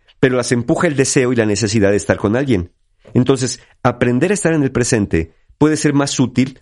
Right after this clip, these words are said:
para romper el patrón. Date cuenta que cada nuevo pensamiento,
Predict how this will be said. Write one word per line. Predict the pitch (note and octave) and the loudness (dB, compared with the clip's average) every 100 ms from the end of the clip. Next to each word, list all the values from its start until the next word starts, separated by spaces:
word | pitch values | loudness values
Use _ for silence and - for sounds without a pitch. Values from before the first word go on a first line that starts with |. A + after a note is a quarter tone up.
| _ | _
para | G2 G2 | -6 -4
romper | F#2 F#2 G2 | -2 -2 -2
el | F#2+ | -2
patrón. | G2 A2 A2 G2+ _ _ _ _ _ _ _ _ - | -2 -2 -2 -6 _ _ _ _ _ _ _ _ -4
Date | F3 G3 A3+ | -2 -2 -4
cuenta | - F3 F3+ F3 | 0 0 0 -2
que | A#2 G2+ | -2 -2
cada | D3+ D3+ B2 | -2 0 2
nuevo | A#2 B2 E3+ G3 - | 2 2 2 0 0
pensamiento, | G#2+ G2+ G2 F#2+ D#2+ - D#2 | -2 0 0 0 0 -2 -4